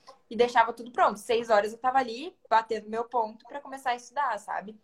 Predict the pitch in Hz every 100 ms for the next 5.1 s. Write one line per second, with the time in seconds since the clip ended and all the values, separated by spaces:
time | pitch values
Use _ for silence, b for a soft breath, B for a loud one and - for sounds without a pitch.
0 | _ - 240 240 269 262 - 214 190 175
1 | - - b b - 254 247 220 214 240
2 | 240 240 247 254 254 269 294 269 - 254
3 | 262 240 185 170 _ _ 202 196 233 220
4 | 240 226 233 247 254 - - 233 190 185
5 | -